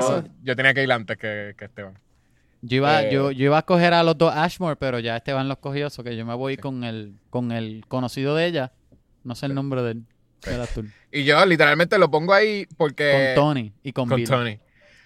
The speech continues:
Speaker 2: Lo
Speaker 3: Tony,
Speaker 2: pongo,
Speaker 3: Bill, Carl.
Speaker 2: lo pongo bajito porque aunque me la disfrutaría, es por lo porquería, so, es por lo bajito que es la puntuación. No le
Speaker 3: Ay,
Speaker 2: voy a dar
Speaker 3: es
Speaker 2: una
Speaker 3: mala,
Speaker 2: puntuación
Speaker 3: ¿verdad?
Speaker 2: más
Speaker 3: Que es bien
Speaker 2: alta
Speaker 3: mala.
Speaker 2: porque es porquería, so,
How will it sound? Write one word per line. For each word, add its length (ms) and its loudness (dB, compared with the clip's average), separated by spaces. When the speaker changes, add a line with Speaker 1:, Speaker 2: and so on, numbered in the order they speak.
Speaker 2:
Lo 140 6
Speaker 3:
Tony, 180 4
Speaker 2:
pongo, 160 12
Speaker 3:
Bill, 100 6
Carl. 420 0
Speaker 2:
lo 160 4
pongo 220 4
bajito 360 8
porque 200 6
aunque 240 2
me 120 2
la 100 2
disfrutaría, 640 0
es 120 0
por 200 -2
lo 120 2
porquería, 420 -2
so, 180 -4
es 80 -2
por 140 0
lo 100 2
bajito 340 -6
que 80 -6
es 60 -6
la 120 -8
puntuación. 540 -14
No 80 -2
le 60 4
Speaker 3:
Ay, 40 4
Speaker 2:
voy 100 8
a 60 10
dar 100 10
Speaker 3:
es 60 6
Speaker 2:
una 100 4
Speaker 3:
mala, 120 0
Speaker 2:
puntuación 420 2
Speaker 3:
¿verdad? 0 -
Speaker 2:
más 200 -2
Speaker 3:
Que 60 -2
es 60 -8
bien 140 0
Speaker 2:
alta 120 -8
Speaker 3:
mala. 220 -6
Speaker 2:
porque 440 0
es 60 -2
porquería, 520 -10
so, 180 -20